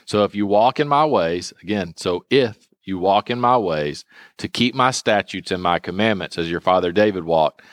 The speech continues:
then I will lengthen your days." And, you know, I,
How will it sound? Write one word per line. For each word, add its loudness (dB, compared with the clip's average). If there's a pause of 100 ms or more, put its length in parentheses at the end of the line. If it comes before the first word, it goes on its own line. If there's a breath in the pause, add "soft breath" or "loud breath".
(140)
then 2
I 4
will 0
lengthen -6
your -2
days." -4 (840)
And, 0 (320 loud breath)
you -4
know, 4
I, 2